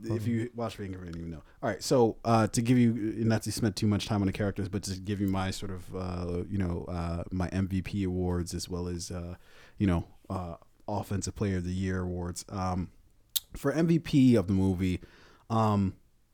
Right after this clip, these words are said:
Speaker 1: I think it's a toss-up. I think I'm, I'm struggling between Viola Davis's character and Robert Duvall's character. I think that they both brought something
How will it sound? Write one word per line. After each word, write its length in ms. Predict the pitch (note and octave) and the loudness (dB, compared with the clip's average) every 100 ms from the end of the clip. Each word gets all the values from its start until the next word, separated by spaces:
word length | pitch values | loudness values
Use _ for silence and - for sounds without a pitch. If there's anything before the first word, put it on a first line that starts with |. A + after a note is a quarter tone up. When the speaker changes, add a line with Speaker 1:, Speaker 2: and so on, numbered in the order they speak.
| _ - | _ -2
Speaker 1:
I 60 | C3 | 4
think 120 | D3 | 4
it's 100 | C3+ | 4
a 20 | |
toss-up. 540 | G#2 G#2+ F#2+ - F2+ F2 | -2 -4 -4 -4 -4 -2
I 80 | F#2+ | 0
think 160 | A2+ | 4
I'm, 340 | G#2 G2+ F#2+ F2+ | 4 4 0 -4
I'm 140 | F#2+ | -2
struggling 340 | - G2+ G2 | 0 0 0
between 340 | F#2+ - G#2+ F#2+ | -2 -2 -2 -2
Viola 340 | G2 F#2+ F#2+ | 0 0 0
Davis's 400 | F#2 F2+ E2 F#2+ | 0 -4 -4 -8
character 520 | - F#2+ F2+ - F#2 F2 | -6 -4 -4 -2 -2 -2
and 320 | F#2 F2+ E2+ | -2 -2 0
Robert 300 | F#2+ F#2 G2 | 2 2 0
Duvall's 360 | F#2 F#2 D#2 D#2+ | -4 -4 -6 -6
character. 400 | - A1+ - - | -8 -10 -8 -6
I 80 | F#2 | -6
think 200 | - F2+ | -4 -4
that 120 | F2 | -2
they 100 | F2+ | -2
both 320 | F2 F#2+ F2+ | 0 0 0
brought 300 | - G2 E2+ | -2 -2 -2
something 500 | - F2+ F2 E2+ E2 | -2 -6 -6 -8 -8